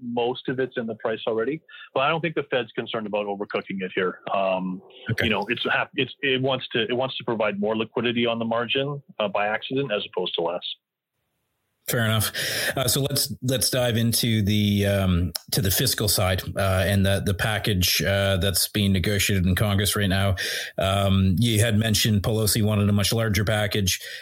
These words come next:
Speaker 2: Uh, looks like, uh, you're coming in between seven hundred and nine hundred billion. You did reference different line items. Uh, I'm not sure if you wanna dive into that or, or just talk about the, the package as a whole, the likelihood of it being passed and, and what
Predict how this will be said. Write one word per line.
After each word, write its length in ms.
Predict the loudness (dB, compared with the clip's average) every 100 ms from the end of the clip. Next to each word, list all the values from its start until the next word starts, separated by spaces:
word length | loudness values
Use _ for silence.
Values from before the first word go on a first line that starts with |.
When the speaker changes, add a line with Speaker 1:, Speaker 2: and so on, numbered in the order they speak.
| -4
Speaker 2:
Uh, 220 | 0 2
looks 340 | 2 0 0 2
like, 380 | 2 2 0 -4 -2
uh, 340 | 2 2 2 2
you're 140 | 2
coming 280 | 0 0 2
in 120 | 2
between 280 | 2 2 0
seven 260 | 2 2 4
hundred 200 | 4 4
and 100 | 2
nine 180 | 4 4
hundred 280 | 4 2
billion. 300 | 2 2 2 0 -4
You 120 | -2
did 140 | 0 0
reference 340 | -2 0 0 0
different 300 | -2 -2 0
line 300 | 0 2 2
items. 500 | 2 2 2 0 0
Uh, 560 | 0 0 2 2 2 0
I'm 80 | 0
not 180 | 0 0
sure 100 | -2
if 80 |
you 80 | 0
wanna 160 | 0 0
dive 260 | 0 0
into 180 | 0 0
that 320 | 0 0 0
or, 320 | 0 0 0 0
or 160 | 0
just 240 | 0 0 0
talk 300 | -2 -2 -2
about 340 | 0 -2 0
the, 200 | 0 0
the 80 | -2
package 400 | -2 -2 -2 -2
as 60 | 0
a 40 |
whole, 320 | 0 0 -2
the 160 | 0 -2
likelihood 480 | 0 -2 -2 -2 -2
of 80 | -4
it 100 | -2
being 260 | 0 0
passed 420 | 0 -2 0 0
and, 200 | -4 -4
and 180 | -4 -2
what 200 | -2 -4